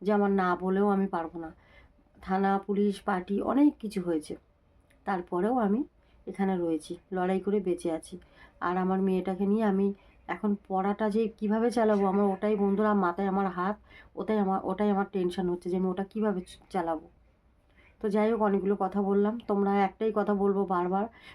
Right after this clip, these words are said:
তোমরা এই দিদিভাইটাকে একটু সাপোর্ট করো, একটু আমার পাশে থাকো। আর বন্ধুরা, একটা করে লাইক দিও, তোমরা ভিডিও দেখতে দেখতে লাইক দিতে ভুলে যাও। একটা করে লাইক দিও, একটা লাইক তো দিতে পারো বলো তোমরা। তো যাই হোক, তোমরা যদি একটু বেশি বেশি করে শেয়ার করো, বেশি বেশি করে দেখো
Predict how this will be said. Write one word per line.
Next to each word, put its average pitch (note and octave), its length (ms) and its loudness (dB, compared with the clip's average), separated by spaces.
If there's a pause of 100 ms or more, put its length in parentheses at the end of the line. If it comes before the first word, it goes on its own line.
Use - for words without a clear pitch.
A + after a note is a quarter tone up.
(120)
তোমরা G3+ 200 0
এই G#3 100 2
দিদিভাইটাকে G3 540 0
একটু G3+ 220 -6
সাপোর্ট F#3 360 -4
করো, G3 200 -2
একটু G3+ 280 0
আমার F#3+ 160 -2
পাশে F#3 300 -6
থাকো। F#3 360 -6 (360)
আর G#3+ 120 -2
বন্ধুরা, G#3 400 2
একটা G3+ 220 -2
করে G#3+ 140 0
লাইক F#3+ 420 2
দিও, F#3 200 -2
তোমরা G3 260 0
ভিডিও G3 300 2
দেখতে F#3 220 -2
দেখতে F#3+ 260 -2
লাইক F3+ 260 0
দিতে F#3+ 220 -2
ভুলে F3+ 280 -2
যাও। F3 240 -2 (600)
একটা G3 260 -4
করে G#3 140 0
লাইক F#3+ 340 0
দিও, G3+ 120 0
একটা G#3 120 -4
লাইক G#3+ 280 0
তো A3 60 -4
দিতে G3+ 240 -2
পারো F#3+ 280 -2
বলো F#3+ 220 -2
তোমরা। F#3+ 360 -4 (760)
তো G#3 80 -4
যাই G3+ 240 2
হোক, A#3 180 -2
তোমরা G3 300 0
যদি F#3+ 240 0
একটু G3+ 220 -2
বেশি G3 260 0
বেশি G3 200 0
করে G3+ 180 0
শেয়ার F#3 300 0
করো, G3+ 180 0
বেশি F#3+ 240 -2
বেশি F#3 200 0
করে G3 180 -2
দেখো F3+ 380 -4